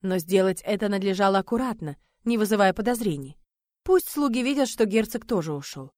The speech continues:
Он сможет тайком вернуться позже. В интересах Конрада затянуть выяснение отношений, да и вопрос деликатный. Такие за пять минут не решают.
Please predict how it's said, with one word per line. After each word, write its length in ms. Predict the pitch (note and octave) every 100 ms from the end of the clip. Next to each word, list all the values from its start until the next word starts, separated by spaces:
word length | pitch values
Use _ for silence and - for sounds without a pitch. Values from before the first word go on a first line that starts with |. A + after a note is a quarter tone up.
| _ _ -
Он 160 | A3
сможет 380 | A3 A3 G#3 A3+
тайком 400 | B3 A#3+ A3 E3
вернуться 420 | E3 E3+ E3+ G3+
позже. 440 | - G#3+ C#3+ D3 - _ _ _
В 100 | A3
интересах 520 | A3 A3+ - - G#3
Конрада 400 | - B3+ A#3+ F3+
затянуть 480 | E3+ F3+ F#3+ F#3+ F3+
выяснение 580 | G3 G3 A3 A3+ G#3+ G3
отношений, 560 | F#3 F#3+ - D4 B3 E3+
да 140 | F#3
и 80 | F3
вопрос 320 | F3+ F#3+ F#3+
деликатный. 640 | F3 A3+ A3+ A3 D#3+ D3+ D3 _ _ _
Такие 360 | A#3 G#3 A#3 A3+
за 100 | C#4
пять 240 | D4+ -
минут 320 | C4+ F#3+ F#3
не 100 | G3
решают. 520 | F3+ - C#3 C3 -